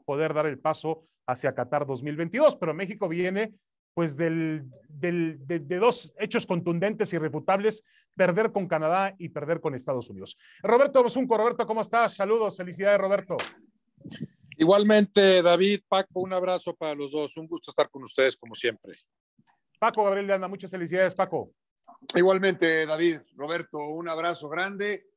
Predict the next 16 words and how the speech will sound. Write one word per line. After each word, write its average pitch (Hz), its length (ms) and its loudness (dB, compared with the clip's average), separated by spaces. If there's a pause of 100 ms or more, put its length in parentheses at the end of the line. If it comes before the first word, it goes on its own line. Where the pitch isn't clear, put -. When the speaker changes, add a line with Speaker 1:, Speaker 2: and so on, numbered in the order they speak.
(220)
Speaker 3:
y 143 80 -10
lo 143 120 -8
mejor 156 360 -2
para 160 160 -4
este 165 160 -6
año 160 200 -6
que 143 60 -14
está 156 160 -8
iniciando. 131 540 -6 (1000)
Speaker 1:
Correcto. 139 640 -4 (240)
Em, 185 440 0 (180)
a 190 100 0
ver, 208 160 4
Roberto, 208 540 2
¿realmente, 202 1000 -2
eh, 143 540 -6